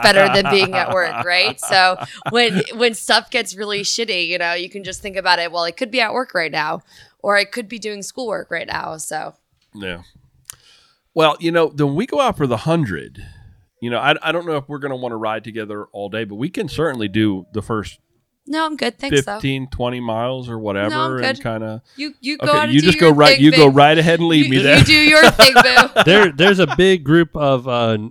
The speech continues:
Speaker 3: Nadine, Lori, a bunch of other ladies.
Speaker 2: Okay.
Speaker 3: I don't know if Jess will ride with them or what. She'll
Speaker 2: Okay.
Speaker 3: just,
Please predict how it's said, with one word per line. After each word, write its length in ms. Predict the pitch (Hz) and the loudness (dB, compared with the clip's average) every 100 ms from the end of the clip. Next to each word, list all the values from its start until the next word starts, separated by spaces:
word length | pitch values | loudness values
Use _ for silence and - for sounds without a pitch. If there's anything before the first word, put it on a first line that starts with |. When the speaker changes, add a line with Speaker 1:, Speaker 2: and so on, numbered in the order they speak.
| _ _ _ _ _ - | _ _ _ _ _ -8
Speaker 3:
Nadine, 420 | 123 123 131 127 | -6 -4 -4 -4
Lori, 1040 | 120 120 123 123 120 120 120 117 117 117 _ _ _ _ _ | -4 -2 0 -2 -4 -6 -10 -10 -12 -14 _ _ _ _ _
a 20 | |
bunch 220 | 120 120 110 | -12 -10 -10
of 80 | 110 131 | -16 -10
other 180 | 127 107 | -8 -6
ladies. 240 | 104 113 113 | -6 -6 -4
Speaker 2:
Okay. 40 | 110 | -6
Speaker 3:
I 20 | |
don't 80 | 104 | -8
know 60 | |
if 60 | 95 | -10
Jess 180 | 123 - | -10 -8
will 60 | 110 | -8
ride 80 | |
with 120 | 101 110 | -8 -8
them 200 | 196 196 | -8 -6
or 60 | |
what. 240 | 143 139 - _ | -6 -8 -12 _
She'll 160 | - | -10
Speaker 2:
Okay. 60 | 110 | -10
Speaker 3:
just, 80 | 123 | -12